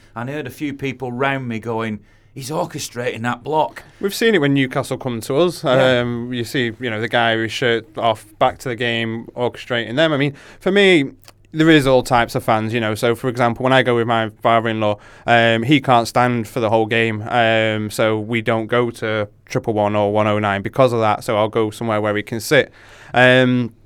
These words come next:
Speaker 2: personally, I prefer the atmosphere, so I do wanna get close to the away fans as possible. But my issue in terms of the club, um, and what they do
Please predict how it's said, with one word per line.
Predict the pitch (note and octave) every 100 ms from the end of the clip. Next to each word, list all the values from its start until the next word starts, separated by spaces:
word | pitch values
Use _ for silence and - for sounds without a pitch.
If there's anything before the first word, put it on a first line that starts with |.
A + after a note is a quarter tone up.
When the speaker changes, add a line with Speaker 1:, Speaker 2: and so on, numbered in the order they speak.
| _ _ - -
Speaker 2:
personally, | E3 D#3 D#3 C#3+
I | C3
prefer | B2+ - A#2+
the | A2+
atmosphere, | A#2+ C3+ - C#3+ C3+
so | C3
I | A2+
do | A2 - B2
wanna | A#2 A2
get | A2+ - -
close | B2+ A#2 -
to | A#2
the | A2
away | A2+ A2
fans | A2+ G#2+
as | G#2
possible. | D3+ C3+ B2
But | A2+ B2
my | D#3+
issue | D3+ - B2+
in | A#2+
terms | - A#2 A2+ A2+
of | A2 A2
the |
club, | - C#3+ C#3+ G#2 - - -
um, | A#2 A#2 A2+ A2+
and | A2+ A#2
what | A#2
they | A#2
do | A2+ A#2+ A#2 G#2+ -